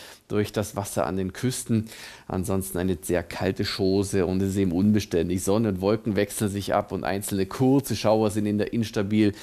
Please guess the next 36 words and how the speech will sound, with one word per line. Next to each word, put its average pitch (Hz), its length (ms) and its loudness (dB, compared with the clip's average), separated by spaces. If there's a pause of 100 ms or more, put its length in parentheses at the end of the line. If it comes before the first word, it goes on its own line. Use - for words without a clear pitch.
(200)
geschichteten 107 560 -4
Luft 107 260 -2
unterwegs. 107 640 0
Hier 127 160 0
im 127 200 2
Nordstau 117 460 2
der 110 140 2
Alpen 117 420 0 (320)
sind 113 180 -4
die 110 120 0
Wolken 113 480 0
dicht 123 340 0
und 110 60 -6
hier 107 180 -2
wird's 110 220 -2
teilweise 107 420 0
kräftig 123 560 -4
und 107 120 0
anhaltend 104 640 -2
schneien, 110 380 -2
dementsprechend 104 640 -2
Straßenglätte, 107 800 0 (360)
auch 101 160 -4
im 104 80 -2
Südwesten 101 540 -2
Schneeregen, 101 540 2
der 95 100 2
hier 98 140 0
fällt. 104 380 0
Südlich 110 280 -4
der 101 120 -2
Donau 101 280 0
bleibt's 101 360 0
eher 104 280 0
trüb, 123 380 0
ansonsten 107 640 -2